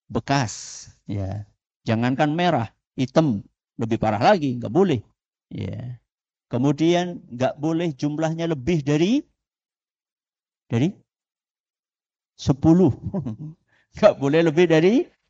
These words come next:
sepuluh. Terus, eh, yang keempat, kalaupun akan memukul sepuluh kali, nggak boleh satu tempat. Harus dipindah-pindah tempatnya.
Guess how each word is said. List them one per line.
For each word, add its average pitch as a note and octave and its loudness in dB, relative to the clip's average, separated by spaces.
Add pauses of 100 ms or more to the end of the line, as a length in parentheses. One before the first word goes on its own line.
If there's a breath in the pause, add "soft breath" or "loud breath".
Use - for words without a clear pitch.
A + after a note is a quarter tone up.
sepuluh. D3 2 (880)
Terus, F#3+ -2 (640)
eh, E3+ 0
yang E3 -4
keempat, F3 -6 (160)
kalaupun F3 -2
akan F3+ -6
memukul F3 -4
sepuluh F3 -4
kali, F#3 -6
nggak E3 -4
boleh F3+ -6
satu F3 -8
tempat. F3+ -6 (880)
Harus - 4 (1500)
dipindah-pindah D#3+ -4
tempatnya. C#3+ -8